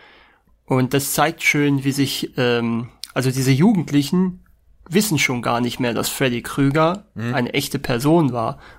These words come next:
Speaker 1: Und für sie ist das der schwarze Ma-, also der Boogeyman, der schwarze
Speaker 2: Mhm,
Speaker 1: Mann.
Speaker 2: ja.
Speaker 1: Und eine, eine, ja, eine Fantasiefigur, ein Monster nur noch.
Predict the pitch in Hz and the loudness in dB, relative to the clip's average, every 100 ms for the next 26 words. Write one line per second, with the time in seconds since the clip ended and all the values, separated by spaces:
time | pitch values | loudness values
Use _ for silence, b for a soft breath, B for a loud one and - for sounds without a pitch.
0 | - 135 - 135 143 156 160 - 135 - | -4 -2 2 2 2 2 0 0 -2 0
1 | 143 123 120 - 127 131 - 123 123 135 | 0 2 2 0 0 0 -2 -2 -2 -2
2 | 113 110 127 123 107 110 110 113 - 113 | 0 0 2 2 0 -2 -4 -6 -4 -2
3 | 123 123 98 123 131 120 82 B B B | 0 0 0 0 0 0 -8 B B B
4 | _ 131 113 120 113 113 110 110 - _ | _ -6 -2 0 0 0 -2 -4 -12 _
5 | _ _ _ _ _ - 117 117 113 104 | _ _ _ _ _ -2 0 2 0 -2
6 | - 120 123 123 180 - 117 117 113 110 | -2 0 0 2 0 0 -4 -2 -2 -4
7 | 120 120 110 117 139 180 - 113 113 113 | -4 -2 0 2 2 0 -4 -8 -6 -2
8 | 107 110 | -2 -4